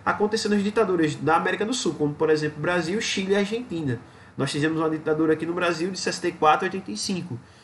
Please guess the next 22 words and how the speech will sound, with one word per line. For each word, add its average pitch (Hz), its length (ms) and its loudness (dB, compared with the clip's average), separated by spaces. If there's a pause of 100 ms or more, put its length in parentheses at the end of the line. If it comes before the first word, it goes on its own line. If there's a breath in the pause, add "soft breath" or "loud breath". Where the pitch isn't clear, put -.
(100)
em 135 60 0
que 135 140 0
reprimia 190 720 2
a 135 80 4
expressividade 147 720 0
da 143 40 -2
população, 147 640 -2 (360 loud breath)
não 139 180 6
existia, 139 460 0
eh, 123 160 2
liberdade 131 300 2
de 127 60 -4
expressão, 156 480 0 (220 loud breath)
assim 175 240 -2
como 202 180 0
também, 160 440 2 (280)
eh, 139 320 2
perseguia 165 460 0
e 170 40 -2
matava 165 500 2
e - 20 -8
torturava, 135 640 0